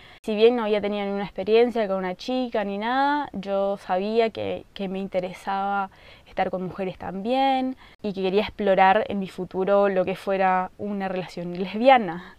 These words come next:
Si bien yo sen-, siento que por ahí en mi adolescencia no se dio mucho porque no conocí nunca a una chica lesbiana o que le gustaban las mujeres. Y creo que en algún punto es por este contexto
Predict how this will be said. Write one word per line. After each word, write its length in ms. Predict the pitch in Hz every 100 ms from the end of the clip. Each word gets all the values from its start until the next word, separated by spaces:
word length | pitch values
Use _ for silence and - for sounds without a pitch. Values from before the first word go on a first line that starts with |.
| _
Si 220 | - 220
bien 320 | 254 285 262 - - _ _ - - - - _ _ -
yo 120 | 190 233
sen-, 240 | 269 240 - -
siento 580 | - 262 277 247 214 214
que 140 | 196
por 160 | 190 220
ahí 100 | 254
en 80 |
mi 100 | 254
adolescencia 640 | 220 208 185 226 233 226 220
no 140 | 214 240
se 160 | 247
dio 220 | 220 247
mucho 500 | 262 277 - 202 202 -
porque 380 | 233 233 240
no 300 | 220 240 302
conocí 360 | 294 247 233 302
nunca 240 | 294 302
a 20 | 247
una 200 | 226 214
chica 220 | - 214
lesbiana 480 | 202 254 349 269 208
o 40 |
que 80 | 202
le 60 | 196
gustaban 240 | - 214
las 120 | 214
mujeres. 440 | 196 - 330 190 - - - - -
Y 100 | -
creo 200 | 208 285
que 80 | 285
en 60 | 220
algún 300 | 208 240 262
punto 440 | 269 285 311 294 -
es 220 | 220 -
por 180 | 208 196
este 220 | - 202
contexto 640 | 190 190 190 - - 196